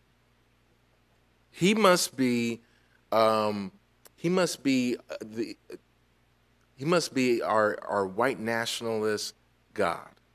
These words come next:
right? Like, when I say nationalist, I'm not talking about the hate groups.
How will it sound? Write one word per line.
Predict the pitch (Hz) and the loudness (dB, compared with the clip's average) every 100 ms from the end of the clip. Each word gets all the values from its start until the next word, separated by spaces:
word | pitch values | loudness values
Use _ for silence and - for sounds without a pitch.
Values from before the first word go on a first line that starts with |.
| _ - | _ -2
right? | 104 104 101 110 | 2 2 2 0
Like, | 107 110 | -4 -4
when | 113 123 | -2 -2
I | |
say | 143 180 | 0 -2
nationalist, | 151 139 - 131 117 | 0 0 -2 -6 -6
I'm | 131 | -6
not | 139 | -4
talking | 139 | -4
about | 143 135 135 | -4 -6 -4
the | 135 131 - | -2 -2 -4
hate | 117 120 | -6 -8
groups. | - 107 - | -6 -8 -8